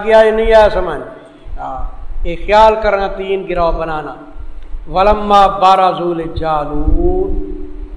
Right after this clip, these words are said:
اور جب کہ آمنے سامنے ہوئے کس کے؟ جالوت کے اور اس کے لشکروں کے،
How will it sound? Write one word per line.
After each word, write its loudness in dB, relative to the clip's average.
اور 4
جب 4
کہ -2
آمنے 2
سامنے -2
ہوئے -4
کس -4
کے؟ 0
جالوت -2
کے -4
اور -2
اس -6
کے -12
لشکروں -6
کے، -2